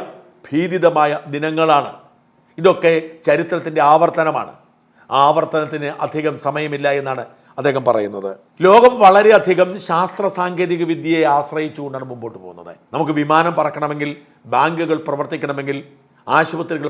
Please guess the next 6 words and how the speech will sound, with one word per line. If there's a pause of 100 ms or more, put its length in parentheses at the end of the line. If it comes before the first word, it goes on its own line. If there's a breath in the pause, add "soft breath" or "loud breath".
പ്രവർത്തിക്കണമെങ്കിൽ (240)
ഒക്കെ (560 soft breath)
ഇന്റർനെറ്റും (320)
വൈദ്യുതിയും
ഒക്കെ
വേണം.